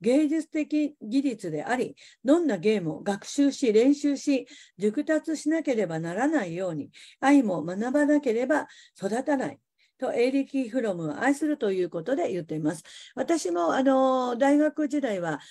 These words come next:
社会学専攻だったので、このエーリヒ・フロムさんの本はよく読みましたよ。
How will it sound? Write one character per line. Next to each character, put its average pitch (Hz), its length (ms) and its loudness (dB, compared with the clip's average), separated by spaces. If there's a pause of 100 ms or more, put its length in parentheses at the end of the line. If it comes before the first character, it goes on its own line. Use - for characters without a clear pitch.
(120)
社 269 180 -6
会 302 200 2
学 160 400 -2 (200)
専 233 220 0
攻 220 160 2
だ 214 120 2
っ 208 60 -4
た 170 140 -4
の 156 160 -2
で、 202 160 -2
こ 214 100 -4
の 208 240 -4
エ 262 120 4
ー 294 80 4
リ 311 100 -2
ヒ・ 302 160 -2
フ 277 140 0
ロ 277 120 2
ム 170 440 -8 (100)
さ 208 220 0
ん 180 80 -4
の 170 100 -4
本 175 180 0
は 156 140 -2
よ 254 140 6
く 233 80 -6
読 170 160 -2
み 165 40 -6
ま 190 140 -4
し - 60 -16
た 139 80 -2
よ。 240 200 2